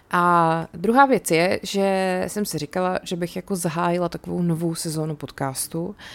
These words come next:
Nebude se to vyznačovat ničím úplně tak jako převratným. I když teda některé novinky jsem vlastně avizovala na té besedě, nebo spíš věci, které bych ráda udělala, eh,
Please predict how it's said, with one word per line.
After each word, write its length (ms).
Nebude 280
se 140
to 80
vyznačovat 560
ničím 340
úplně 320
tak 100
jako 180
převratným. 800
I 60
když 180
teda 160
některé 340
novinky 380
jsem 300
vlastně 320
avizovala 840
na 140
té 240
besedě, 680
nebo 240
spíš 280
věci, 260
které 240
bych 200
ráda 240
udělala, 560
eh, 480